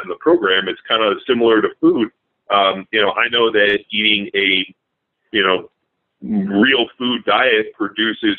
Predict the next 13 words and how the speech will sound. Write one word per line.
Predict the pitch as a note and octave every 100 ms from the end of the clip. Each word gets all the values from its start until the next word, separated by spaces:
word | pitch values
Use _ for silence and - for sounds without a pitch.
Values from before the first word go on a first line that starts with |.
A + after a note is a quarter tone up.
| -
greater, | G2+ G#2 G#2+ A2 A2 G2+ G2+
you | G2+
know, | F#2+
not | F#2 G2+
only | G#2 G#2 -
strength, | G#2 G#2 G2+ - G2+
uh, | F#2+ F#2 F2+
muscle, | G2+ G#2 - G2+ F#2+ F#2+
and | F#2 F#2 F#2 -
performance | F2 A2 A#2 C3 -
gains | F#2+ F#2 F2+ _ _ -
than | G#2
eating | A2 G#2 G#2